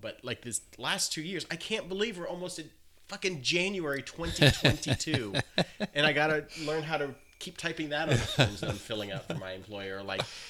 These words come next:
Speaker 1: into dates for different things for, for while I'm working. And, like, just, and it happens every year.
Speaker 2: Yeah.
Speaker 1: I don't know what I'm doing for the first, like, it's, like,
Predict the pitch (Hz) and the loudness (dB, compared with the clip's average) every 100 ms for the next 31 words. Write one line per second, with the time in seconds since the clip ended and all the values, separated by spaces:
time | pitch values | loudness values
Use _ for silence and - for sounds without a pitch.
0 | - 123 117 113 90 104 107 - 104 95 | -10 -8 -6 -6 -4 -4 -2 -6 -6 -8
1 | 95 113 - 101 98 95 - - 98 104 | -8 -10 -8 -8 -8 -10 -12 -14 -12 -8
2 | 101 101 101 104 101 107 110 123 143 - | -6 -6 -6 -6 -6 -8 -8 -8 -10 -10
3 | 185 180 - - - - 185 233 247 208 | -6 -6 -8 -18 -10 -2 2 2 0 -2
4 | 220 190 226 233 226 - - - - - | -2 -2 -2 -4 -4 -12 -20 -20 -2 4
5 | 120 - - - - - - 135 185 233 | 6 4 -10 -20 -20 -20 -14 -6 -2 0
6 | 208 202 190 202 208 180 180 196 185 165 | 0 0 0 0 -2 -4 -2 -2 0 -2
7 | 156 185 - 156 | -2 -6 -4 -4